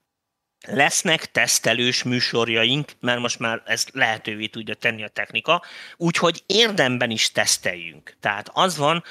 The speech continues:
hogy nem kell kiárkálnom a stúdióba, hogy ott összenézegessem a dolgokat, nem egy magic információt fogtok kapni, amit vagy elhisztek, vagy nem,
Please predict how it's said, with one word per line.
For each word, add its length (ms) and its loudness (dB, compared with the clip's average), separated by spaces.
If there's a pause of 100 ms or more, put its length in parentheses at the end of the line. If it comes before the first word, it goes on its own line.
(180)
hogy 160 0
nem 260 2
kell 220 0
kiárkálnom 760 0
a 40 -6
stúdióba, 720 -2
hogy 260 2
ott 140 -8
összenézegessem 880 -2
a 40 -8
dolgokat, 580 -4 (260)
nem 220 2
egy 160 0
magic 460 0
információt 800 -2
fogtok 360 -10
kapni, 300 -2
amit 240 -2
vagy 220 2
elhisztek, 560 -2
vagy 200 -10
nem, 240 -6